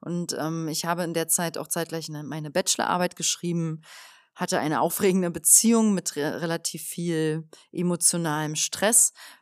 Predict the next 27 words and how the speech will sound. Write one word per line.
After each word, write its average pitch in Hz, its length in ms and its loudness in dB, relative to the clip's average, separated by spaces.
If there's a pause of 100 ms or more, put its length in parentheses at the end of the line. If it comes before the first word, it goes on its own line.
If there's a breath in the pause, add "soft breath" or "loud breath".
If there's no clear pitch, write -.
damals 190 460 2
verbunden. 180 680 -2
Das - 180 4
heißt, 165 460 0
ähm, 147 680 -4 (140)
mein 151 220 -4
Körpersystem 180 800 0
war 156 120 0
sehr, 156 460 4
sehr 139 440 0
beansprucht - 720 0 (360 loud breath)
und 160 160 -6
mein 160 160 -2
Nervensystem 156 1200 -2
und 147 200 -12 (140)
Kostüm 180 540 0
waren 151 280 -2
echt - 200 -6
blank. 170 320 -2 (500 loud breath)
Und 170 180 -6
ich - 220 -6
war, 151 300 4
weiß 151 240 4
noch, 180 120 2
dass 151 160 -2
ich 156 180 -6
ziemlich, - 600 0